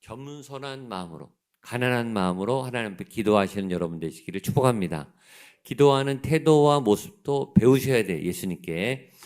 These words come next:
근데 여기에 기도에 두 가지 큰 충돌이 일어납니다. 자, 예수님의 원함과 하나님의 원함의 충돌입니다. 예수님의 기도는 이거였어요. "내 아버지여, 만일 할 만하시거든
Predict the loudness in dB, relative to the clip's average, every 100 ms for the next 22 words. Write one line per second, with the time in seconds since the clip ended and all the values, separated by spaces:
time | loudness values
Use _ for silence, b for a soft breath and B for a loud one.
0 | B B -2 2 2 2 -2 -4 0 2
1 | 4 2 0 -4 -12 -12 -4 -2 -2 -4
2 | -10 -10 -10 -10 -10 -8 -6 -4 -4 -4
3 | -6 -6 -6 -6 -6 -8 -8 -6 -6 -10
4 | B B B -6 -4 -6 B B -2 0
5 | 0 -6 -6 -4 -4 -2 -2 -2 -4 -4
6 | -4 -2 -2 -4 -4 -2 0 0 -4 -4
7 | -2 0 -2 -2 -2 -2 -2 -4 -6 -6
8 | -4 -2 -2 -2 -6 -8 -6 -6 -8 B
9 | B B -2 -2 -2 -2 -2 -4 -4 -4
10 | -4 -4 -4 -6 -8 -8 -8 0 4 6
11 | 4 0 -2 -2 -2 -2 2 2 4 2
12 | 0 0 2 4 4 2 0 0 2 4
13 | 2 -2